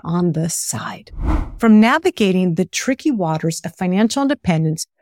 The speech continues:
to mastering the art of unsolicited advice, or rather, not giving it,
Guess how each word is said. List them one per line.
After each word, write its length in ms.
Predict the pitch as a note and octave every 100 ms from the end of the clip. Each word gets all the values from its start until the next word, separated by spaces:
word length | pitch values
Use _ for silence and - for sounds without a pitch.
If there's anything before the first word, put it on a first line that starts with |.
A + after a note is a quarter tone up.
| _
to 140 | - G#3
mastering 760 | F#3+ A3+ C4+ D#4 - G#3 F3
the 160 | E3 - -
art 240 | G#3+ -
of 140 | A3+ -
unsolicited 800 | G#3+ A3 A3 G3+ F#3+ - F#3+ F3
advice, 440 | D#3+ D#3+ D#3+ E3 - _ _ -
or 120 | F3+
rather, 440 | B3 D#4 A#3 G3+ - _
not 320 | F3+ F#3 G3
giving 380 | C4 D4 D4 G#3+
it, 340 | F#3+ F#3 -